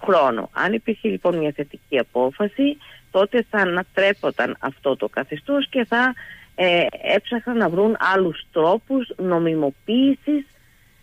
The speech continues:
των εταιριών για να διενεργούν πληστηριασμούς ή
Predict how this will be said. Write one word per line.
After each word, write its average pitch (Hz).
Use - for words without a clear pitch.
των 165
εταιριών 156
για 220
να 220
διενεργούν 180
πληστηριασμούς 175
ή 254